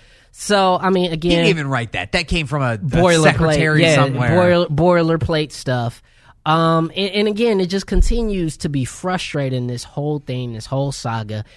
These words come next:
Speaker 1: But this is not the end. This is not the end. I just wanna put this out there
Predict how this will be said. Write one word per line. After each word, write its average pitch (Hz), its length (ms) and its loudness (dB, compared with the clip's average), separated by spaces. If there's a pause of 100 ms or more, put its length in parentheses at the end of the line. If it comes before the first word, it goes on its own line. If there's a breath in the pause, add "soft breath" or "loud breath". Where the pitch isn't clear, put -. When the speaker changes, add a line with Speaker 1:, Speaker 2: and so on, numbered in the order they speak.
(160 soft breath)
Speaker 1:
But 156 440 0
this 165 560 -4
is 160 380 -2
not 151 340 -2
the 139 160 -8
end. 147 480 -2 (260)
This 113 160 -8
is 113 80 -10
not 143 260 -2
the 123 80 -18
end. 147 280 0
I 113 60 -4
just 113 160 -8
wanna 127 220 -4
put 127 220 -2
this 135 200 -8
out 135 200 -6
there 127 240 -6